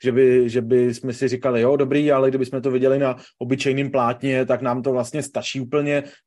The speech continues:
dnes kvůli v televizi. Jako vypadalo to rozhodně hezky a, eh, tím, jak to vypadalo hezky, tak mě to chvíli i dokázalo vtáhnout natolik, že jsem chtěl tomu věřit a chtěl jsem s tím mít a říkat si, OK,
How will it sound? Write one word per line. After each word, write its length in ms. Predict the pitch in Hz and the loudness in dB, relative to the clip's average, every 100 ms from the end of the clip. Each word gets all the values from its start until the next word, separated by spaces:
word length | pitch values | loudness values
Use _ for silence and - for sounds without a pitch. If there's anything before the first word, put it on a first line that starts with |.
| _ | _
dnes 140 | 151 139 | -8 -8
kvůli 320 | - 147 139 | -6 0 0
v 100 | 139 - - | -2 -14 -4
televizi. 540 | 131 135 139 135 143 139 - - | 0 0 0 0 0 -2 -14 -6
Jako 320 | 139 151 147 156 127 | -2 0 -2 -4 -10
vypadalo 480 | 143 147 165 165 | -4 2 4 4
to 140 | 151 156 | 2 2
rozhodně 380 | 147 143 170 160 | 2 0 0 0
hezky 500 | 143 - 156 156 160 | -2 -4 0 0 0
a, 340 | 139 143 147 143 - - _ | 0 2 0 -2 -20 -20 _
eh, 180 | 135 139 131 127 135 143 131 131 160 123 | 0 0 0 -4 -4 -4 -4 -8 -18 -8
tím, 140 | 160 | -2
jak 100 | 160 | -2
to 80 | 175 | 0
vypadalo 380 | 151 151 160 160 | -2 2 2 2
hezky, 340 | 147 147 165 | 0 -2 -2
tak 200 | 151 147 | 0 -2
mě 160 | 151 147 | -2 -2
to 220 | 170 170 | 0 -2
chvíli 400 | - 147 156 165 | -4 -4 0 0
i 60 | 156 | 0
dokázalo 720 | 151 151 151 147 156 160 160 - _ _ _ - | 0 0 0 2 4 4 0 -8 _ _ _ -12
vtáhnout 480 | - 143 156 170 156 | -2 0 0 0 0
natolik, 440 | 151 170 160 160 | 0 2 4 4
že 120 | 143 | 0
jsem 340 | 143 170 160 160 | -2 0 0 -2
chtěl 560 | - - - 151 160 151 | -8 -8 0 2 4 0
tomu 320 | - 151 156 | -2 -2 0
věřit 420 | 147 139 143 151 | 2 2 2 -2
a 60 | 139 | -4
chtěl 260 | - 147 | 0 0
jsem 180 | 139 156 | 2 -2
s 80 | - | -4
tím 160 | 165 | -4
mít 200 | 143 143 | 0 0
a 60 | 143 | 0
říkat 300 | 127 147 143 | -2 -2 -2
si, 120 | 165 | -2
OK, 220 | 139 135 | -2 0